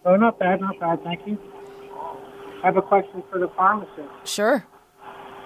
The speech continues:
Speaker 1: Um, the doctor recently, uh, historically, my blood pressure's been normal, and I've gone through some stressful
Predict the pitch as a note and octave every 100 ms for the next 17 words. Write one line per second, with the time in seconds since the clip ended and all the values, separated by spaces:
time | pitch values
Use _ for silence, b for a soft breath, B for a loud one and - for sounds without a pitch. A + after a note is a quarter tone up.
0 | - - - A3 A3 A3+ A#3 G#3+ A3+ D4
1 | D4+ D#4 C#4+ B3+ A3+ A#3 - A3+ G#3 G3+
2 | G3+ E3+ F#3+ F#3+ F#3+ G3+ - _ - C4+
3 | C#4 A#3 G#3 G3+ G3 F3 F3+ F#3+ G#3+ -
4 | G3+ - F#3 - F#3+ F#3 F3 E3 - _
5 | _ _ _ _ _ D#3+ F#3+ A#3+ G#3 D#3
6 | F3 G3+ - _ F3+ F3+ F#3+ F#3+ F#3+ -
7 | A#3+ C4+ B3+ A3 G3+ - G#3 G3+ - G3+
8 | F#3+ E3+